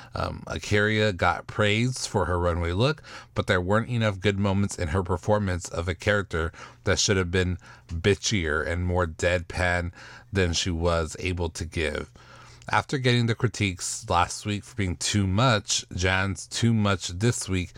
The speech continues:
hit a sweet spot, according to the judges. Michelle acknowledged that it took a lot of work for Kylie to get a good performance,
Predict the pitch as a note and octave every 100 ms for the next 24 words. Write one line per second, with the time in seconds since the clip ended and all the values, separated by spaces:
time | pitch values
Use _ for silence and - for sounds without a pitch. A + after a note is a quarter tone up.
0 | - - G2+ F2+ D#2 - A#2+ - G2 E2+
1 | E2+ - F#2 F2 E2+ - E2+ D2+ C#2 C#2+
2 | C2+ C2 - - - - - - F#2+ F2+
3 | G2+ G2 G2 F#2+ F#2 F#2 G2 F2+ G2 F2
4 | - F#2+ F2+ E2 D#2 F2+ G#2+ A2 A#2+ G#2
5 | - F#2 G2+ F#2+ E2+ F#2+ F#2 F2+ F2 -
6 | E2 - A#2+ G#2 F2+